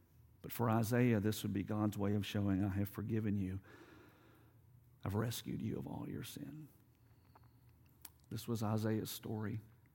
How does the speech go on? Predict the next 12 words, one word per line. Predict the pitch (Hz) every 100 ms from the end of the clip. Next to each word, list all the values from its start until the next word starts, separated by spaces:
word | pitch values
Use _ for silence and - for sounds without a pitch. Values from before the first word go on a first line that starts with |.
| _ - _ - - - - - - _ - - - - - - - - - - _ _ -
But | 135 110
every | 117 120 113
story | - 113 107 107 104
and | 98
every | 98 104
life | 101 101 107 101
is | 101
part | - 101
of | 101
a | 98
bigger | - -
story. | 101 - 139 -